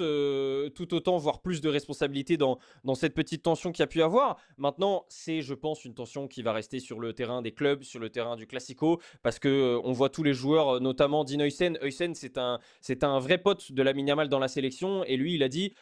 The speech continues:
Sur le terrain, quand on est en club, entre le Barça et le Real, on a envie de se tuer, mais en dehors, tout se passe bien et il y a une bonne ambiance. » Et, et, et le discours de tous les joueurs, euh, c'est celui-là. J'ai pas l'impression qu'il y ait de, de grandes tensions Real-Barça dans, dans cette, euh, cet effectif-là.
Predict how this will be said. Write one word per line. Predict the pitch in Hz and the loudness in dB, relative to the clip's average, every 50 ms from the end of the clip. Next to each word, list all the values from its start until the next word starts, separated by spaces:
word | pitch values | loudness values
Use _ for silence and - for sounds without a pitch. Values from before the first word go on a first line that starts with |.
| - - | -20 -20
Sur | - - - 214 202 | -20 -4 0 2 4
le | 208 202 | 4 4
terrain, | 202 208 196 185 196 185 | 4 4 2 2 2 0
quand | 160 156 139 - | -2 -4 -4 -4
on | 151 147 | -4 -2
est | 147 | -2
en | 147 | -2
club, | 139 165 160 143 120 | 0 0 0 0 -2
entre | 120 117 - 135 | -6 -8 -8 -8
le | 127 | -8
Barça | 120 120 - - 151 | -8 -8 -6 -6 -6
et | |
le | 131 123 | -4 -2
Real, | 135 135 131 - | -4 -4 -4 -4
on | 151 151 | -4 -2
a | 165 | 0
envie | 160 165 165 175 | 0 0 -2 -4
de | 170 | -8
se | - 160 | -10 -12
tuer, | 143 - - 147 165 202 233 - _ _ _ _ - | -10 -6 -2 0 0 0 0 -4 _ _ _ _ -10
mais | 120 | -8
en | 131 139 | -8 -6
dehors, | 135 139 147 160 151 - | -4 -2 -2 -2 -2 -4
tout | - 131 | -10 -14
se | - | -8
passe | - 127 113 110 | -6 -6 -6 -4
bien | 131 139 147 147 - | -6 -6 -6 -6 -8
et | 123 | -6
il | 120 | -4
y | 127 | -2
a | 131 | -2
une | 131 131 | -2 -2
bonne | 131 127 123 | -2 -2 -2
ambiance. » | 120 123 139 156 151 - - - - - | -2 -2 -4 -4 -4 -6 -12 -20 -16 -8
Et, | - 127 131 | -4 -2 -2
et, | 135 - 147 139 135 135 139 131 139 131 | -2 -2 -2 -2 -2 -2 -4 -4 -4 -4
et | 127 | -2
le | 127 131 131 | -2 -4 -4
discours | 127 131 - - 156 | -6 -8 -6 -4 -2
de | 143 139 | -2 -2
tous | 131 - 143 | -2 -2 0
les | 139 135 | 0 0
joueurs, | 120 113 127 135 151 160 156 139 | 0 2 2 4 6 6 6 4
euh, | 123 120 113 - - - | 4 2 0 -2 -6 -12
c'est | _ - - 127 | _ -10 -10 -6
celui-là. | - - 139 139 139 143 151 160 160 | -4 -2 0 2 4 4 4 4 4
J'ai | 131 120 127 | 2 0 0
pas | 131 151 | 0 2
l'impression | 151 143 131 139 131 - 151 151 | 0 0 -2 -4 -4 -4 -6 -8
qu'il | 143 - 135 120 | -6 -4 -4 -4
y | |
ait | 120 120 | -2 -4
de, | 120 | -4
de | 113 107 120 | -4 -6 -6
grandes | 110 120 139 156 147 151 | -4 -2 -2 -2 -2 -4
tensions | 139 131 - - 147 139 | -6 -6 -6 -6 -6 -4
Real-Barça | 120 120 135 135 135 127 127 117 - - 151 135 | -2 0 2 2 2 0 -2 -4 -2 -2 -4 -2
dans, | 127 131 123 120 110 - _ _ _ - - - | -2 -2 -4 -4 -6 -8 _ _ _ -20 -16 -14
dans | - 120 135 156 | -4 0 0 0
cette, | 151 - 175 147 143 - | 2 2 0 0 0 2
euh, | 151 135 131 127 123 117 | 2 2 2 2 0 -2
cet | - 127 - - | -4 -6 -6 -6
effectif-là. | 117 131 120 123 - 107 - 92 | -6 -6 -6 -8 -10 -10 -12 -12